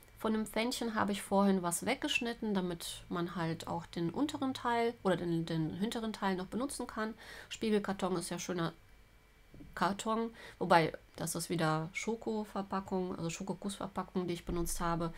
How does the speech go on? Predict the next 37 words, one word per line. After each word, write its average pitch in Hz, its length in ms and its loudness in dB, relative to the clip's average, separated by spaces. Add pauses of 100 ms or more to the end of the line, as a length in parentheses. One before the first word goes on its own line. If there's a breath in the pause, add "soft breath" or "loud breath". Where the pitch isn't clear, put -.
(300 loud breath)
Davon 180 300 2
habe 160 160 4
ich, 165 120 -4
wie 170 80 4
gesagt, 165 220 2 (120)
jede 180 260 4
Menge 165 280 4
Reste, 214 280 0
das 175 200 -2
reicht 170 160 -2
für - 120 -6
mein 170 120 0
Leben 254 240 0
lang. 220 280 0 (960 loud breath)
Das 220 240 2
Kakadu 240 480 4
habe 202 240 4
ich 196 100 -2
in 190 60 2
der 170 100 2
Zwischenzeit 185 520 0
natürlich 170 300 -2
auch - 260 2
ausgeschnitten 226 840 0 (480 loud breath)
und 277 240 4
mit 220 480 -4
paar 220 260 4
Elementen 196 480 2
aus 175 480 -4
Kat-, - 300 -8
Karton 220 640 -2
klebe 208 240 2
ich 202 80 0
das - 220 -4
Ganze 185 320 -2
jetzt 165 280 -2
auch 165 180 -4